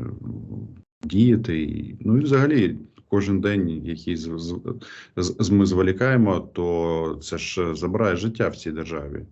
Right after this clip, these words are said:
І, е, я це до того, що от просто розмови про зброю, яка буде колись, вони важливі, але, м, це вже не надих-,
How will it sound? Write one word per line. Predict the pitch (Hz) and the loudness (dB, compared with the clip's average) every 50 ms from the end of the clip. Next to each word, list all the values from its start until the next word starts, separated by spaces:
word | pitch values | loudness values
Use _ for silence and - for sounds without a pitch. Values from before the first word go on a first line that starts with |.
| _ _ _ _ - - - - - _ - | _ _ _ _ -20 -20 -20 -20 -20 _ -8
І, | - 92 90 87 87 | -4 -2 -2 0 0
е, | 87 85 85 82 82 80 80 78 - - - 76 73 69 69 | 0 0 0 0 0 0 -2 -2 -4 -6 -4 -4 -4 -4 -4
я | - - 85 90 85 | -4 -2 -2 -2 -2
це | - - 92 | -2 -4 -2
до | 85 90 | -2 0
того, | 80 - 95 92 90 82 | 2 4 4 4 4 2
що | - - - 87 85 | 0 -4 -2 -2 0
от | 85 82 80 - | -2 -2 -4 -6
просто | - - 104 98 98 - 92 | -2 0 0 0 0 -2 -2
розмови | 85 90 87 87 95 92 90 90 87 82 | 0 0 0 0 0 0 2 2 0 -2
про | 78 - - 85 82 82 80 78 78 - | -2 -4 -2 0 0 0 0 -2 -6 -10
зброю, | - 80 82 82 127 135 156 151 110 87 80 76 | -12 -8 -4 2 4 4 6 6 6 4 2 0
яка | 78 76 73 - 85 82 | -2 -4 -4 -4 -4 -4
буде | 78 76 87 92 87 76 82 73 | -2 -2 -2 -2 -2 -2 -4 -6
колись, | 73 87 82 82 80 78 78 - - _ - - - - _ - | -4 -4 -4 -4 -4 -6 -8 -10 -16 _ -20 -20 -20 -18 _ -4
вони | 90 92 95 | -2 0 0
важливі, | 90 87 85 85 107 135 151 131 87 80 73 - - - _ _ _ _ _ _ | 0 0 0 2 4 6 6 6 4 2 -2 -4 -6 -12 _ _ _ _ _ _
але, | - 85 87 90 92 92 95 92 90 90 | -6 -4 -2 0 2 2 2 2 0 0
м, | 85 85 - 85 82 80 80 78 78 76 71 69 - _ _ _ _ _ _ _ _ _ _ _ _ _ _ _ _ - - 139 120 117 117 120 123 - - - - - | -2 -4 -6 -6 -6 -6 -6 -6 -6 -8 -10 -14 -18 _ _ _ _ _ _ _ _ _ _ _ _ _ _ _ _ -10 -8 -6 -6 -6 -8 -8 -10 -12 -14 -14 -18 -10
це | - - 113 | -4 -2 0
вже | 95 92 101 110 | 2 4 6 6
не | 110 110 | 8 8
надих-, | 113 110 110 110 110 113 107 101 107 107 | 8 8 8 8 8 6 4 4 2 0